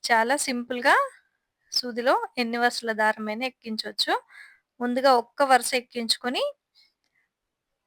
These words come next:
ముడి వేసుకొని, ముడి దగ్గర చిన్నగా అంటే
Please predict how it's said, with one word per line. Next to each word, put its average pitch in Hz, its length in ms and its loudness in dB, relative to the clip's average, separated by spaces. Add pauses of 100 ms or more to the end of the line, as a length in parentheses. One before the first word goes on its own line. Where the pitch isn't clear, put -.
(120)
ముడి 240 220 -2
వేసుకొని, 247 560 0 (720)
ముడి 240 200 -6
దగ్గర 233 300 0 (200)
చిన్నగా 226 500 0 (400)
అంటే 220 280 -4